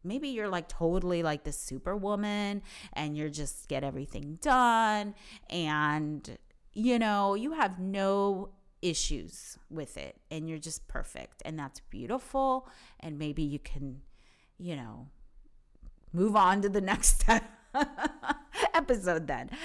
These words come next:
Okay, so here we are. The curse of inaction. Okay, so I started looking, I was like, "Well, what does inaction mean?" Inaction, according to the dictionary, means lack of action where some is expected or appropriate. So lack of action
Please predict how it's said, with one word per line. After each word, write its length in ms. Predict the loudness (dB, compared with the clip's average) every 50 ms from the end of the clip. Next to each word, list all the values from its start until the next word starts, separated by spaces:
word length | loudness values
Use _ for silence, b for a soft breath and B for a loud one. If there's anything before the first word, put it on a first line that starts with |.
| -4 4 6
Okay, 300 | 6 8 8 4 0 0 B B B B
so 160 | 0 2 2
here 200 | 4 6 4 6
we 100 | 6 6
are. 140 | 6 4 4 2
The 100 | 0 -2
curse 320 | 6 8 8 8 8 6
of 100 | 6 6
inaction. 580 | 6 4 2 2 2 2 2 2 2 2 0 0
Okay, 280 | -2 8 12 12 12 12
so 160 | 12 10 10
I 80 | 10
started 280 | 10 4 4 4 4 4
looking, 180 | 4 2 2 2
I 100 | 2 0
was 100 | 0 -2
like, 140 | -2 -2
"Well, 160 | 2 2 2 4
what 160 | 4 2 2
does 140 | 2 2 2
inaction 600 | 0 2 4 2 4 6 4 4 4 2 -2 -2
mean?" 200 | -4 -6 -8 -6
Inaction, 540 | -2 2 4 4 4 4 6 6 6 6
according 360 | 6 2 2 2 2 2 0 -2
to 80 | -2
the 100 | -2 -2
dictionary, 580 | -2 -2 -2 0 0 0 0 -2 -6 -6 -6 -2
means 360 | 0 2 2 2 0 0 0 B B B B B B
lack 340 | 2 4 6 6 6 4 2 -4
of 100 | -4 -2
action 680 | -2 -2 -2 -2 4 6 6 6 6 4 0 -2 -2 0
where 360 | 2 4 4 4 4 2 -2 B B B B
some 520 | 0 2 4 8 10 10 10 8 4 0 -4 -4
is 160 | -4 0 0
expected 880 | 0 0 0 4 4 4 4 4 0 -6 -10 -8 -6 -6 -6 -6 -8 -12 b b b b b b b b b -2
or 480 | 0 2 4 4 4 4 2 0 -4 -10 -14 -20 -20 _ -20 -20 _ -20 -20 -20 _ _ _ -12 -8
appropriate. 540 | 12 12 12 12 12 8 2 2 2 -4 -12 -12
So 200 | 10 12 12 12
lack 340 | 12 10 4 4 4 2 2
of 120 | -4 -2 0 -2
action 500 | -2 -2 0 -2 0 0 0 -4 -6